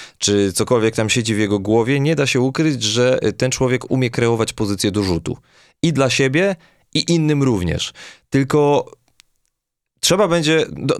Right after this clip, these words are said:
dlatego to jest tak fascynujące, trzeba będzie umieć znaleźć odpowiednie proporcje, bo jest tam czterech zawodników, którzy chętnie by zdobywali punkty, a Zubac może sobie żyć tam pod koszem, zbierać, dobijać i jakieś ciasteczka dorzucać.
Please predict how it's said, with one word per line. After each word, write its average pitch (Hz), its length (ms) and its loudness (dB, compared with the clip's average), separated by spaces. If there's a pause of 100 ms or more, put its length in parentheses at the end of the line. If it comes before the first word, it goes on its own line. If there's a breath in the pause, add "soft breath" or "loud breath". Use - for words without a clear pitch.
dlatego 185 360 0
to 262 80 4
jest 247 100 0
tak 262 100 -2
fascynujące, 220 720 0
trzeba 160 280 2
będzie 160 340 0
umieć 139 300 -2
znaleźć 127 340 0
odpowiednie 120 380 0
proporcje, 135 480 2
bo 95 100 2
jest 101 120 0
tam 113 140 0
czterech - 360 2
zawodników, 131 560 0
którzy 147 460 0 (160)
chętnie 131 260 -2
by 139 80 -2
zdobywali 151 440 0
punkty, 147 400 0
a 196 80 4
Zubac 165 360 0
może 151 200 0
sobie 143 320 0
żyć 131 180 0
tam 123 140 0
pod 117 160 -2
koszem, 110 360 0
zbierać, 98 400 2
dobijać 90 460 0
i 92 40 -2
jakieś 90 320 -4
ciasteczka - 460 -6
dorzucać. 87 460 -6